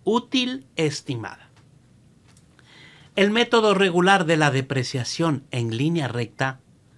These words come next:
que analizamos anteriormente puede usarse para fines de contabilidad financiera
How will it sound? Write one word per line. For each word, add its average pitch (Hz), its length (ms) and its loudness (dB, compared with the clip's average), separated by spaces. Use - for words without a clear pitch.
que 113 100 -10
analizamos 110 640 -8
anteriormente 170 760 -8
puede 262 220 0
usarse 208 500 2
para 156 380 2
fines 190 480 -4
de 156 180 -2
contabilidad 175 800 -2
financiera 185 800 -2